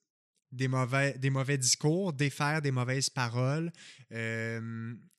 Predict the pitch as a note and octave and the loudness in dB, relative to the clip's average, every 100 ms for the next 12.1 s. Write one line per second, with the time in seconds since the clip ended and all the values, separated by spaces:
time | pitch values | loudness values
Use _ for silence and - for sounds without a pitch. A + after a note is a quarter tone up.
0 | - - C#3 C3+ D3 D3 C3 C3+ B2+ B2 | -14 -4 0 2 0 0 0 0 2 0
1 | A#2 C3 B2 B2 C3+ C3 C#3+ C#3 C3+ - | -2 -2 0 2 4 4 2 0 -2 -4
2 | C3 B2+ C3 D3 - B2+ C#3 C3+ - B2 | -2 0 -2 -2 -2 -4 -4 -8 -4 -2
3 | B2+ C#3 B2 A#2 - C#3 F3 - - - | -2 -2 -4 -6 -4 -2 -2 -8 -18 -20
4 | - _ - - F#3 G#3 - _ _ _ | -20 _ -4 0 2 0 -4 _ _ _
5 | _ _ _ B2+ A2 D3 D3+ D3 C3 - | _ _ _ -2 0 2 2 2 0 -2
6 | F3 D3 A#2 C3 C3+ B2+ A#2+ A2+ A2 D3+ | -2 -2 -2 -2 -2 0 0 0 0 0
7 | F3 A2+ G#2 G2+ G#2+ G#2+ G#2 B2 A#2 - | 0 -2 -4 -4 -8 -8 -6 -6 -6 -6
8 | A2+ - B2+ A#2 G#2+ _ _ _ - D3+ | -8 -6 -6 -6 -10 _ _ _ -4 0
9 | D3 D3+ - C3+ A#2 D#3 D#3+ B2 A2+ A#2 | 2 0 -2 -4 -2 -4 0 -2 0 -2
10 | C3 D#3 D#3+ _ _ _ - A#2+ C3+ D3 | 0 0 -2 _ _ _ -6 0 2 0
11 | - B2+ - C#3 A#2+ C3 B2+ B2 C3 D#3 | 0 0 2 2 2 2 2 2 0 0
12 | D3 | -2